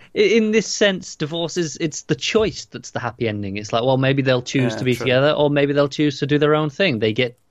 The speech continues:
Speaker 1: they get the freedom. That's, that's the happy ending. There's no forced slavitude, essentially, of, of marriage here.
Speaker 2: Yeah,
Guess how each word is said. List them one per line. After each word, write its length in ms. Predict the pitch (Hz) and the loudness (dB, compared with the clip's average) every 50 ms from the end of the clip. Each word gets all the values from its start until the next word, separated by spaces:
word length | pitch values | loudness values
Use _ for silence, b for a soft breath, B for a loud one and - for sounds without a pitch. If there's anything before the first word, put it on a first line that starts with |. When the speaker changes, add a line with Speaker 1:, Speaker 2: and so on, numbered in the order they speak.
| _ _ _ | _ _ _
Speaker 1:
they 100 | 131 127 | -4 -4
get 120 | 131 131 | -4 -4
the 60 | - | -6
freedom. 500 | - - - 180 175 143 107 98 92 98 - - | -8 -6 -2 -2 -2 -2 -2 -6 -8 -10 -4 -2
That's, 240 | 147 151 147 - - | -2 -2 -2 -4 -4
that's 260 | - 135 131 135 - | -4 -4 -4 -2 -4
the 60 | 131 | -4
happy 260 | 123 143 143 - 139 | -4 -4 -4 -4 -4
ending. 180 | 123 117 104 98 | -4 -2 -4 -4
There's 140 | 101 104 110 | -4 -2 2
no 280 | 123 120 117 117 117 B B B B B - | 2 4 4 2 0 B B B B B -20
forced 560 | - - - - 135 127 123 - - - - - - | -20 -10 -4 0 0 0 0 -2 -6 -10 -12 -6 -4
slavitude, 640 | 147 139 135 120 117 113 - 113 101 95 95 - - | -2 0 0 0 -2 -4 -4 -4 -6 -6 -8 -8 -10
essentially, 560 | - 110 - 110 98 - - - 107 98 110 117 | -8 -6 -4 -4 -4 -6 -6 -8 -8 -6 -4 -2
of, 180 | 113 104 - | -2 -2 0
of 160 | 117 110 104 | 0 0 0
marriage 400 | 113 113 107 101 98 104 104 - | 0 0 0 0 -2 -2 -4 -4
here. 260 | - 113 104 101 101 101 - _ _ _ _ _ _ | -4 -2 -2 -2 -4 -8 -14 _ _ _ _ _ _
Speaker 2:
Yeah, 480 | - 135 127 127 120 113 110 110 107 | -8 -4 -2 -2 0 0 -2 -2 -6